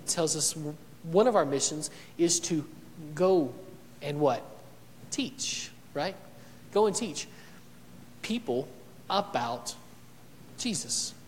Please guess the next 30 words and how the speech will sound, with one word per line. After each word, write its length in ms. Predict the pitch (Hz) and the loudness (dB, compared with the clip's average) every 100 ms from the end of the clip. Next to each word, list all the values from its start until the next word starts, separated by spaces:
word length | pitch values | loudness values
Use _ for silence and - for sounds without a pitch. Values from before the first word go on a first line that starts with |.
| - | 2
what 180 | 180 196 | 8 8
he 120 | 214 | 6
wants 320 | 165 175 180 | 6 6 6
from 200 | - 139 123 | 0 -4 -4
them. 120 | 123 117 - - - - - - - - - - - - | -10 -14 -16 -18 -18 -18 -18 -18 -20 -20 -20 -20 -20 -4
It's 180 | 160 - | 0 2
at 220 | 196 - | 0 4
this 180 | 196 - | 4 4
point 320 | - 202 196 | 2 2 4
in 120 | 160 | 2
history 640 | 135 180 180 - - 117 117 - - - - - - - - - - - | 0 2 4 2 0 -4 -6 -14 -20 -20 -20 -20 -20 -20 -20 -20 -20 -8
where 160 | 156 147 | 0 0
people's 480 | 143 208 208 165 - | 0 -4 2 2 4
hearts 520 | 143 160 156 - - - - - - - 147 | 6 4 4 -4 -6 -10 -18 -20 -20 -14 0
may 160 | 165 | 2
have 460 | 165 151 147 135 135 | 2 -2 -4 -6 -2
been 240 | 135 127 123 - - - - | -2 -2 -8 -14 -18 -20 -18
softened 640 | - - 143 151 - 160 135 | -2 6 6 6 4 0 -2
up. 280 | 117 247 - - - - - - - - - - | -4 -6 -8 -18 -18 -20 -20 -20 -20 -20 -20 0
They 120 | 160 | 2
may 180 | 170 175 | 4 4
be 180 | 180 185 | 4 2
more 300 | 143 143 170 | 4 8 8
ready 280 | 143 143 156 | 8 2 2
now 500 | 131 123 127 156 165 - - - | -2 -4 -4 -4 -6 -12 -18 -8
to 100 | - | 0
listen 400 | 147 156 156 175 | 6 6 6 2
to 380 | 147 - 131 127 127 - - - | 0 0 2 0 -4 -14 -18 -8
Jesus' 600 | 143 170 165 147 151 135 | 0 2 2 2 2 0
words 480 | 120 131 160 - - | 0 0 0 -2 -4